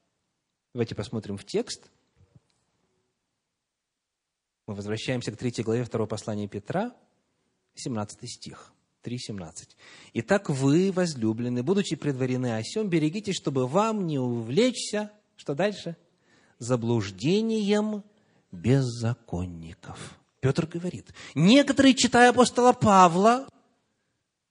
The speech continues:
будучи невеждами и неутвержденными, полагают, что он учит чему? Беззаконию, что он учит отмене закона, что он учит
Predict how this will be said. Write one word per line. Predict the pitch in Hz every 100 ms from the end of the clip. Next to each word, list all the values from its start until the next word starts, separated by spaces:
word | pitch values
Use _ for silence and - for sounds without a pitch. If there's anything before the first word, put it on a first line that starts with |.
| _ _ _ _ _ _ _ -
будучи | 202 214 180
невеждами | 175 233 240 226 180 135 139 143
и |
неутвержденными, | 170 233 233 247 208 170 170 160 160
полагают, | 190 196 202 156 160 139 131 214 - - _ _ _ _ _ _ _ _ _ - -
что | - 190 180
он | 185 247 254 254 254 247 - _ - -
учит | 240 - 226 - -
чему? | - 196 185 240 233 - _ _ _ _ _
Беззаконию, | 107 104 190 220 180 135 180 180 - 208 202 175 147
что | - 196
он | 208
учит | 220 208 -
отмене | 185 190 202 220 247 226 185
закона, | 190 190 170 139 104 80 _ _ _ - - -
что | - 202 208
он | 208 202 196 - - -
учит | 214 220 202 196 - - -